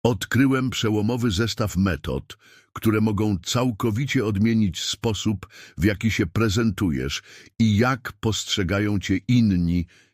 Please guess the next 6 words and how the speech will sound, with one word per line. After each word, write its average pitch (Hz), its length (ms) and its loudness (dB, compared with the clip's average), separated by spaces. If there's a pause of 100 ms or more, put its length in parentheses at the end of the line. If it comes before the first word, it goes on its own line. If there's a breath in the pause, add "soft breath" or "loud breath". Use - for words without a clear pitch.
niezależnie 104 760 2
od - 180 -8
twojego 101 500 0
kalendarza 82 600 -2
urodzin. 60 640 -4 (480)
Oto 120 440 0